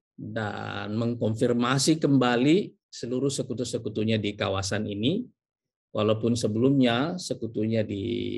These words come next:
eh, kawasan yang sebelumnya sudah ada, dan kalau kita lihat ya, cara Amerika membuat pengelompokan ini, eh, sekutu utamanya adalah Jepang dan Australia dan Korea,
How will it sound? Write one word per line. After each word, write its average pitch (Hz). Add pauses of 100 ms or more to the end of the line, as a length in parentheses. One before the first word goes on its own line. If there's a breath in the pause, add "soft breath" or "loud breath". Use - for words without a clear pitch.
(140)
eh, 101
kawasan 104
yang 101
sebelumnya 107
sudah 101
ada, 123
dan 104
kalau 107
kita 110
lihat 110
ya, 90
cara 104
Amerika 104
membuat 98
pengelompokan 101
ini, 120 (960)
eh, 104
sekutu 117
utamanya 107
adalah 101
Jepang 110
dan 101
Australia 101
dan 95
Korea, 98